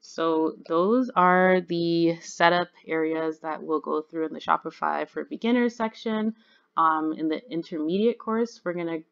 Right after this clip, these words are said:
dive deeper into shipping and delivery, taxes, um, billing, and each notification area. So these areas are a little bit more in depth, and we'll go over that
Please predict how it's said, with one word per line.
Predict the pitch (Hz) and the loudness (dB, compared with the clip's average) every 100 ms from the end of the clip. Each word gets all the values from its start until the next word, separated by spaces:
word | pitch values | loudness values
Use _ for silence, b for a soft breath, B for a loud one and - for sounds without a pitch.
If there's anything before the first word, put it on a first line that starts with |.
| _ | _
dive | 165 156 156 | -6 -6 -6
deeper | 160 156 - 165 | -6 -6 -2 0
into | 165 165 156 - 160 151 - b b | 0 -6 -8 -4 -2 -2 -6 b b
shipping | - 208 240 220 | -6 -4 0 0
and | 214 | 2
delivery, | 196 185 180 185 185 185 185 - _ | 0 0 0 0 2 0 -2 -8 _
taxes, | 190 175 175 - 185 180 175 175 170 180 180 _ _ _ _ - | 6 6 6 -8 -4 -2 0 -2 -4 -8 -10 _ _ _ _ -2
um, | 156 147 147 - | 0 2 -2 -2
billing, | 180 180 175 175 170 170 170 175 170 _ _ 151 | 2 2 2 0 0 -2 -4 -6 -10 _ _ -14
and | 151 147 - | -10 -8 -6
each | 170 - 165 | -8 -8 -8
notification | 160 165 156 - 170 - 180 | -6 -6 -10 -6 -6 -4 -8
area. | 165 165 160 160 | -4 -2 0 -2
So | 160 160 147 151 b b b b | -4 -6 -6 -6 b b b b
these | - 202 208 | -4 -2 -2
areas | 175 180 185 180 170 | -2 -4 -2 -2 -4
are | 151 | -4
a | 151 | -2
little | 165 | -2
bit | 170 175 - | -4 -8 -8
more | 165 156 | -6 -4
in | 156 | -4
depth, | 156 156 269 - _ | -2 0 0 -6 _
and | 156 151 | -20 -8
we'll | 151 | -6
go | 143 147 - | -4 -4 -4
over | 151 151 | -4 -6
that | 147 151 | -4 -6